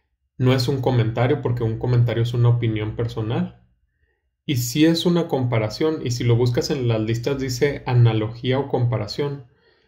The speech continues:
pero yo elegiría analogía. Porque, porque est-,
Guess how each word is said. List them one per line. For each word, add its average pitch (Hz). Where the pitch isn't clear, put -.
pero 143
yo 131
elegiría 127
analogía. 107
Porque, 117
porque 113
est-, -